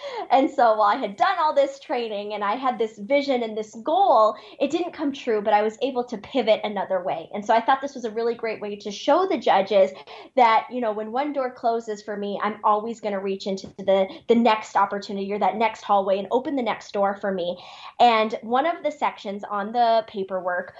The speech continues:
was interesting facts or interesting things that have happened to you.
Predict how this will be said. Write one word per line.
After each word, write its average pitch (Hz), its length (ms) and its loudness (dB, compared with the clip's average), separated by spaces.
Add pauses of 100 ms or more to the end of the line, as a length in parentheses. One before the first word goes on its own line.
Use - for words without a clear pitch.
(140)
was 208 320 2
interesting 233 560 -4
facts - 400 -2
or 196 340 -2
interesting 233 400 -4
things 196 220 -4
that 196 80 2
have 208 80 -2
happened 311 340 -2
to - 120 -6
you. - 280 -2